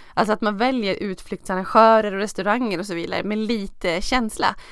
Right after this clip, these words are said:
Att man tänker på att pengarna ska spenderas av, eller spenderas på några som verkligen får, får ut någonting utav det lokalt. Sen är det klart, även om du åker en all inclusive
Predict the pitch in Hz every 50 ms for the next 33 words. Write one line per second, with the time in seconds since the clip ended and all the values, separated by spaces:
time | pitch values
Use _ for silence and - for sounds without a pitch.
0 | - - - - - 214 - - 220 202 196 202 190 - 269 269 277 254 190 -
1 | - 185 180 - - - - 214 190 185 180 175 175 170 185 - - 160 175 -
2 | - 196 190 196 214 240 247 254 220 170 190 196 - - - 160 170 165 165 160
3 | 160 180 - - - - - - - - - 202 190 - - 220 226 233 240 214
4 | 196 208 - - - - 254 220 - 233 247 - - - - - - - - 180
5 | 190 180 170 165 165 160 185 - - - - - 208 196 196 185 196 180 175 -
6 | - 165 - 180 180 - - - 170 160 165 175 190 196 202 214 - - - -
7 | - - 226 302 330 - 262 247 202 - - - - - - 190 214 - - -
8 | 180 175 - - - - - - - - - 226 262 330 339 - - 165 165 -
9 | - - 202 190 185 226 285 320 277 202 165 156 - - - - - 165 160 185
10 | 190 - - - 196 196 - 233 277 311 285 - - - - -